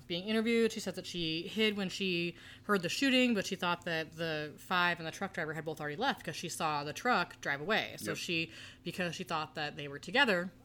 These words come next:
Speaker 1: assumed that they left together.
Speaker 2: Mm-hmm.
Speaker 1: Um,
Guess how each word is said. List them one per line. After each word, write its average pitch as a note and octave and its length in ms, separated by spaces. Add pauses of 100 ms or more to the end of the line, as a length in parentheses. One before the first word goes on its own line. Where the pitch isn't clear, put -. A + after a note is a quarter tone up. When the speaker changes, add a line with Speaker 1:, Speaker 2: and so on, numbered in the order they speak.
(120)
Speaker 1:
assumed - 260
that C#3 80
they C3+ 80
left F3+ 220
together. A2 340
Speaker 2:
Mm-hmm. G2+ 580
Speaker 1:
Um, D#3 580